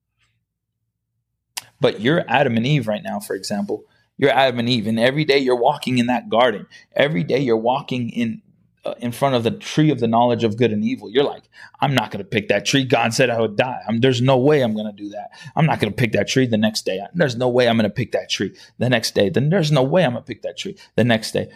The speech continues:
Well, that tree does look nice, but there's no way I'm gonna pick that tree." Then the next day, "But I bet you I probably wouldn't die. Ah, but I'm not gonna do it." And th-, then the next day, then you get this voice.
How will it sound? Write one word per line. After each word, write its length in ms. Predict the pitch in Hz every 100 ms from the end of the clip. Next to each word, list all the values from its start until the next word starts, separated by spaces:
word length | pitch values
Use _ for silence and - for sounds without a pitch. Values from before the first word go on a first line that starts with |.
| - _ 214
Well, 340 | 269 359 349
that 160 | 349 349
tree 160 | 359
does 180 | 320 190
look 220 | 185 185
nice, 260 | 160 131 117
but 140 | 139
there's 180 | 175 151
no 160 | 160 143
way 240 | 151 175
I'm 100 | 135
gonna 120 | 113
pick 220 | 104 110
that 160 | 85 -
tree." 240 | - 92 _ _
Then 120 | 123 117
the 80 |
next 280 | 107 104 -
day, 280 | 104 104 _ _ _ _ - - - - _
"But 180 | 220 - 190
I 80 |
bet 320 | 226 302 277 220
you 140 | 180
I 80 | 120
probably 400 | - 165 180 131
wouldn't 300 | 120 113 87
die. 340 | 123 151 131 _ _ _ _ _ _ _ _ _
Ah, 300 | 147 143 131 110
but 120 | 107
I'm 100 | 117
not 140 | 98
gonna 160 | 98 95
do 120 | 95
it." 100 | -
And 160 | 120 123
th-, 120 | 120
then 200 | 127 123
the 80 | 117
next 340 | 117 120 -
day, 220 | 95 - _ _ _ _ _ _ _ _ _ _ _ _ - _
then 180 | 127 113
you 80 | 107
get 200 | 110 -
this 140 | 107
voice. 420 | 104 101 - -